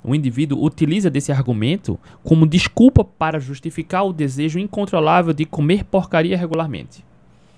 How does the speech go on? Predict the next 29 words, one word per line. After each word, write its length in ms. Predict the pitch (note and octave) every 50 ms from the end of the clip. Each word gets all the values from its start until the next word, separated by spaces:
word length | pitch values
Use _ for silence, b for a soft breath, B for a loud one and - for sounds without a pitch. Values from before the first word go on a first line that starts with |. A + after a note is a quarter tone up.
| b b b _ _ _ _ _ _ _ _ _ _ _ -
E 120 | F#2+ F#2
aí 120 | F2 F#2
não 120 | F#2+ G2+ G#2
quer 160 | - - G#2+
emagrecer, 600 | G#2 G2 F#2+ E2 - - F#2 - - E3 F#3 F#3+ F#3+
que 80 | -
é 60 | G3+ G3+
o 40 |
motivo. 420 | G3+ G3+ G3 F#3+ - G#3 G3 C3 A#2+
"Ah, 160 | D3 D3+ A2+
eu 60 | G#2+
não 100 | B2 D#3
preciso 380 | - - C#3+ - - E3+ B2 F#2+
fazer 240 | - F#2 G2 G#2+ G2
low 140 | F#2 F2+
carb 280 | F#2 - - C#3 D3+ C#3+
porque 200 | - D#3 - -
eu 60 | F3
não 80 | F3 E3
quero 220 | - F3 F3+ E3
emagrecer." 400 | D3 B2 G#2+ G2+ - - - -
Low 120 | E3+ F3+ F#3
carb 260 | - G#3 G#3 F#3 G3
não 160 | G#3 G#3+ G#3
é 60 | A#3+
para 200 | - - A3+ A3+
emagrecer. 540 | A3+ A#3 A#3 A3+ G#3 F#3 - - D4 D#4+ D#4 - - - - _ _ _ b b b b b b b b -
Jovem 400 | C#3 D3+ F#3 F3 D#3 D3+ C#3 B2
gafanhoto. 640 | A#2+ B2+ B2+ - B2+ A2 F#2+ F2+ E2 - - -